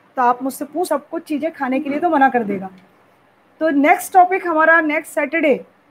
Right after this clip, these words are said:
हमने एक session रखा है, आप लोग YouTube पे देख सकते हैं उस session को,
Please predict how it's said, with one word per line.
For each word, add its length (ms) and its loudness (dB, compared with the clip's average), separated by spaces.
हमने 340 0
एक 460 -4
session 640 -2
रखा 260 -2
है, 380 0
आप 200 0
लोग 340 4
YouTube 580 2
पे 100 -4
देख 200 -2
सकते 300 -2
हैं 80 0
उस 120 -6
session 300 -4
को, 200 -2